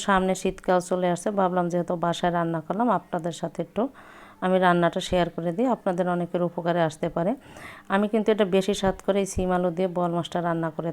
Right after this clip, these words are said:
থাকি। তো চলুন তাহলে ভিডিওটা দেখে নিই আমি বেশি স্বাদ করে কীভাবে রান্না করে থাকি সেটা দেখার জন্য। আর প্লিজ যারা আমার YouTube থেকে দেখবেন, আমার চ্যানেলটাকে সাবস্ক্রাইব করে নেবেন, লাইক দিবেন, শেয়ার করে নেবেন। আর যারা Facebook পেজ থেকে দেখবেন, লাইক দিবেন,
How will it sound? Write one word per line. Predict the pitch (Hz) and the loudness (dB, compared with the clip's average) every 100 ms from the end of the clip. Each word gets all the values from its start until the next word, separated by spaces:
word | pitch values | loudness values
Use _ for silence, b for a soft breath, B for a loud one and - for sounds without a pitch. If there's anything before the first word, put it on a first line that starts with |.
| - | -6
থাকি। | 160 220 | -6 -6
তো | 208 196 | -4 -4
চলুন | 208 202 196 | -2 0 0
তাহলে | 196 196 196 | 0 2 0
ভিডিওটা | 190 180 185 180 175 | 0 0 0 -2 -4
দেখে | 175 180 | -4 -4
নিই | 185 247 B B B - | -4 -6 B B B -2
আমি | 196 185 | 0 2
বেশি | 190 190 | 0 0
স্বাদ | 185 185 | -2 -2
করে | - 185 180 | -2 -2 -2
কীভাবে | 190 175 180 175 | -2 2 2 2
রান্না | 170 170 165 | 2 0 -2
করে | 170 170 | -2 -2
থাকি | 175 170 254 247 | -4 -4 -6 -6
সেটা | 175 180 170 | -2 -2 -2
দেখার | 170 170 156 | -2 -2 0
জন্য। | 170 170 240 B B B B B - | -2 0 -4 B B B B B 2
আর | 196 196 | 4 4
প্লিজ | 202 208 269 185 | 0 2 2 4
যারা | 185 185 190 | 6 6 6
আমার | 185 214 247 196 | 4 2 0 -2
YouTube | 202 208 202 - | 0 -2 -2 -2
থেকে | 185 180 | 0 2
দেখবেন, | 185 180 175 254 294 B B B - | 2 2 0 0 -2 B B B 0
আমার | 185 - | 0 4
চ্যানেলটাকে | 196 185 180 180 175 | 2 4 0 -2 0
সাবস্ক্রাইব | 180 - - 180 175 | 0 0 0 0 0
করে | - 175 | 0 2
নেবেন, | 175 175 185 | 2 2 2
লাইক | 170 165 160 | 2 2 -2
দিবেন, | 180 190 - | -2 -2 0
শেয়ার | 175 165 | -2 -2
করে | - 175 | -2 0
নেবেন। | 214 247 | 2 2
আর | 196 180 | 0 2
যারা | 185 185 240 214 - | 2 2 -2 -6 -6
Facebook | 196 190 185 214 - | -2 -2 0 -4 -2
পেজ | 202 185 - | -4 -2 -2
থেকে | 185 175 | 0 0
দেখবেন, | 175 170 226 B B B B 180 | 0 0 -4 B B B B 4
লাইক | 175 170 | 4 4
দিবেন, | 196 240 | 2 2